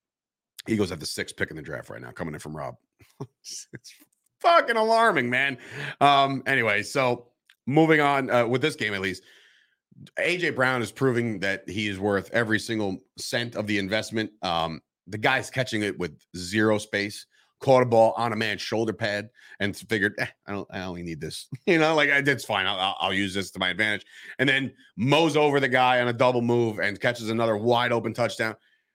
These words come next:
Eagles are running over teams. And again, for Rube to say that the Cowboys would be favored on neutral ground, that makes me happy. But I just, like, w-, w-, while you look at this Eagles team, and, and, and again, there's been plenty of times where I'm just like, "Well,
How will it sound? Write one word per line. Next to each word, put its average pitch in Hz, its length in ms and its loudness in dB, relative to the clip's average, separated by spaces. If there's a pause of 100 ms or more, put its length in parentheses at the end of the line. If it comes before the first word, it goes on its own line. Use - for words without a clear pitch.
(360)
Eagles 139 320 0
are 151 40 2
running 151 240 2
over 151 220 0
teams. 90 320 -6
And 110 340 0
again, 104 460 -2 (480)
for 110 160 -4
Rube 139 360 2
to 113 80 -12
say 127 260 -2
that 107 100 -6
the 95 80 -8
Cowboys 123 400 0
would 107 80 -6
be 101 60 -2
favored 117 340 0
on 104 140 -2
neutral 117 260 -2
ground, 131 380 0
that 120 120 2
makes 123 220 -2
me 104 80 -6
happy. 123 480 -2 (300)
But 117 100 0
I 117 80 0
just, 110 220 -8
like, 107 220 -4
w-, 110 220 -10 (760)
w-, 107 220 -8
while 135 300 0
you 143 120 2
look 170 160 2
at 185 100 -4
this 143 140 -4
Eagles 160 300 -4
team, 160 260 -2
and, 123 240 -2
and, 131 100 -4
and 139 220 0
again, 135 260 -2
there's 123 160 0
been 123 160 0
plenty 143 220 0
of 156 80 0
times 147 260 0
where 123 80 0
I'm 113 60 -4
just 117 120 0
like, 113 140 -4
"Well, 160 440 -2